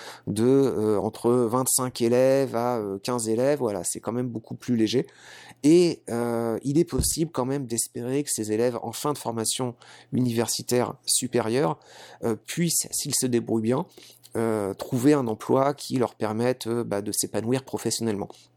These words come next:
Donc, dans ces conditions qui sont quand même bien différentes des, euh, grosses promos universitaires, euh, on peut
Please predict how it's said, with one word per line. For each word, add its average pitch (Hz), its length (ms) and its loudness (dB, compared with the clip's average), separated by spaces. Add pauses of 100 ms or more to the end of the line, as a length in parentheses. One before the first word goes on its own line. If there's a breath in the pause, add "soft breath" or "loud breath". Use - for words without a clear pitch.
(520)
Donc, 139 380 0 (480 loud breath)
dans 190 160 2
ces 165 140 0
conditions 127 440 0
qui - 140 -8
sont 113 120 -8
quand 117 100 -4
même 110 120 0
bien 135 160 0
différentes 117 520 -2
des, 104 240 -2
euh, 92 220 -2
grosses 123 400 -4
promos 117 320 -2
universitaires, 107 680 -2 (800 loud breath)
euh, 110 420 0
on 139 120 0
peut 117 200 0